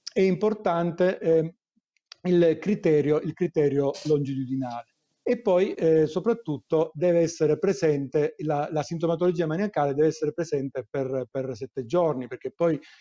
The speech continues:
eh, è chiaro che il paziente può essere trattato da un, con, con i farmaci e poi ovviamente, ehm, la sintomatologia finisce per spegnersi, però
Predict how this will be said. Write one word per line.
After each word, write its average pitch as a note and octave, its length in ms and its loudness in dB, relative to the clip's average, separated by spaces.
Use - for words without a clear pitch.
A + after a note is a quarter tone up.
eh, D3+ 340 4
è D3+ 40 -4
chiaro F#3+ 220 2
che D3+ 100 -2
il C3+ 60 0
paziente D3+ 460 -2
può E3+ 160 2
essere D#3 320 0
trattato D3+ 560 -2
da C#3 80 -2
un, C#3 220 -6
con, D3+ 300 -4
con E3 160 -2
i G#3+ 60 2
farmaci C#3 720 -4
e E3+ 140 -4
poi C#3 360 -2
ovviamente, D#3 960 0
ehm, C#3+ 880 0
la C#3+ 140 -6
sintomatologia D3 640 -2
finisce D3 420 -4
per B2+ 120 -8
spegnersi, C3+ 640 -4
però - 260 -2